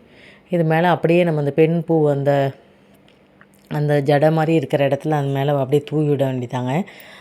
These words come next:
அப்போ வந்து பாலினேட் ஆயிடும். Sometimes வந்து இது பாலினேட் ஆகலைனாலும் உள்ள நல்லா கான் வைக்காது. அதனால இப்படி பறிச்சு,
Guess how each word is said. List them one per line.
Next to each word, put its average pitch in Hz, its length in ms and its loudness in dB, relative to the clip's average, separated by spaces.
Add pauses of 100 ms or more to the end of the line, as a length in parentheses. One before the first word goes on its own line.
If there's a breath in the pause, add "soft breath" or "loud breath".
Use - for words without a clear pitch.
(120)
அப்போ 170 220 2
வந்து 160 300 2
பாலினேட் 156 500 2
ஆயிடும். 131 420 0 (440 loud breath)
Sometimes 190 540 2
வந்து 170 320 2
இது 165 200 4
பாலினேட் 165 500 0
ஆகலைனாலும் 156 800 0
உள்ள 143 220 -2
நல்லா 139 300 -2
கான் 147 400 -4
வைக்காது. 131 560 -2
அதனால 147 400 -4
இப்படி 135 280 -4
பறிச்சு, 147 540 0